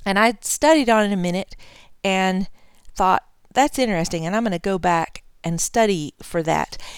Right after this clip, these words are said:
And then a while later is the paragraph that I would have paid the price of the whole book for, because he talks about if you are, um, if you have a yard that's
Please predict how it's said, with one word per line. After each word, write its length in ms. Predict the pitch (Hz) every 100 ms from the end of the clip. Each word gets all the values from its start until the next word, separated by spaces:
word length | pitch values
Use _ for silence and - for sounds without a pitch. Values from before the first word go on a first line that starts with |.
| -
And 260 | 220 233
then 460 | 269 302 277 233 226 -
a 120 | 196
while 600 | - - 240 247 240 220
later 640 | 202 220 277 233 170 170 -
is 200 | 190 175
the 80 | -
paragraph 640 | - 269 240 175 165 196
that 140 | - 175
I 120 | 214
would 120 | 208
have 100 | 185
paid 360 | - 180 175 170 _ _
the 200 | - 170 170 _ _ -
price 260 | - 202 -
of 40 |
the 60 | 170
whole 200 | - 170
book 260 | 170 214 -
for, 380 | - 147 151 - - - -
because 260 | 240 247
he 100 | 240
talks 340 | 220 285 302 -
about 300 | 196 185 -
if 240 | 180 175 196
you 300 | 190 214 -
are, 460 | 180 175 170 165 - - - - - -
um, 460 | 165 156 156 151 -
if 160 | 185 196
you 120 | 202
have 440 | 185 180 175 - - - - - - 180
a 80 |
yard 540 | 180 185 185 180 175 156
that's 360 | 165 - -